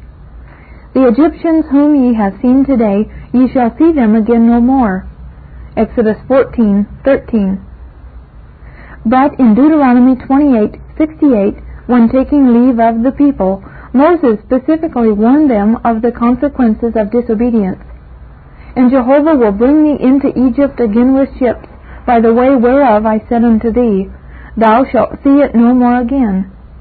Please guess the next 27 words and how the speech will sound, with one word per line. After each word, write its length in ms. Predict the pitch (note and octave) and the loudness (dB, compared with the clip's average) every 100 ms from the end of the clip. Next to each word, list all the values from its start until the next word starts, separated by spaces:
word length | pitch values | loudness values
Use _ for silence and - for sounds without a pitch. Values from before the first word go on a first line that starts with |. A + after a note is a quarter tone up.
| - - | -20 -4
And 200 | A#3 A3+ | 0 2
there 360 | D#4 B3+ G3 A#3 | 4 2 0 -2
ye 200 | A3+ B3+ | -2 0
shall 340 | A3+ A3+ G3+ - | 0 -2 -2 -2
sell 220 | B3+ C#4 | 0 0
yourselves 720 | B3 B3 B3+ B3+ G#3 A3 A3+ A#3 | 0 0 -2 -2 -2 -2 -4 -2
unto 220 | A3+ C4 | 0 0
your 200 | A#3 G#3+ | 0 0
enemies 480 | A3+ C4 A3 G3+ - | 2 2 2 0 -4
for 140 | - A3 | -4 -2
bondsmen 680 | G3+ G#3+ A#3 A#3+ B3 C4+ C4+ - - | -2 0 0 0 0 0 -4 -12 -2
and 160 | C4+ A#3 | 0 2
bondswomen, 800 | A3+ A#3 B3 B3 C4 G#3 F#3+ F#3+ - - | 2 2 0 0 0 0 -4 -8 -16 -6
and 200 | A#3 A3 | 2 2
no 140 | C#4+ | 4
man 300 | E4 A3 G3+ | 2 0 0
shall 180 | A3 B3+ | -2 -4
buy 200 | A#3 A3+ | -4 -4
you." 320 | G#3+ G3 F#3 F#3 - - - - - - - - - - - - - - - - - - - - - | -4 -4 -6 -6 -14 -20 -20 -20 -20 -20 -20 -20 -20 -20 -20 -20 -20 -20 -20 -20 -20 -20 -20 -14 -2
Another 340 | C4+ E4 G4 | 0 2 2
classic 500 | F#4+ C#4+ C4 D4+ C#4+ | 0 0 0 -2 -2
example 640 | C4 G#3+ A3 G#3 A#3+ A#3+ - | 0 0 0 0 -2 -2 0
of 220 | A#3 B3+ | 0 2
an 120 | A#3 | 0
apparently 600 | G3+ A#3 B3 B3+ B3+ C4+ | 0 0 0 0 -2 -4
unconditional 760 | A#3 B3+ C#4 C#4 C4 B3+ A#3 A3+ | 0 0 2 0 0 0 0 -2
promise 440 | B3 C4 A3+ G3+ | -2 0 0 -2